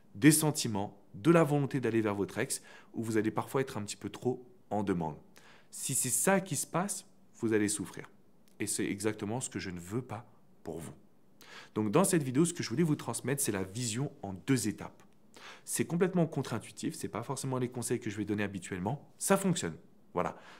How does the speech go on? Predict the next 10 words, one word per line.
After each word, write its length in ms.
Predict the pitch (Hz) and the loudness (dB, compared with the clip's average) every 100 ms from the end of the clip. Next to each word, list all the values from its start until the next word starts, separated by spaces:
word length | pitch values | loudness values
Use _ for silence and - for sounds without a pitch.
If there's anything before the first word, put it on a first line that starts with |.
| - | -2
Ça 180 | - | 4
marche, 300 | 117 117 170 | 6 6 6
ça 100 | - | 0
fonctionne. 480 | 110 101 - 123 156 - - - - | -4 -6 -2 0 0 -2 -20 -20 -6
Maintenant, 320 | 110 - 175 | -6 0 2
si 160 | 175 127 | 2 -2
vous 100 | 107 | -2
voulez 240 | 110 147 | 2 4
vraiment 840 | 117 98 107 104 127 139 143 151 - | 2 0 -4 0 2 4 2 0 -6
réussir, 600 | 92 92 104 87 - 69 | -6 0 2 0 -4 -10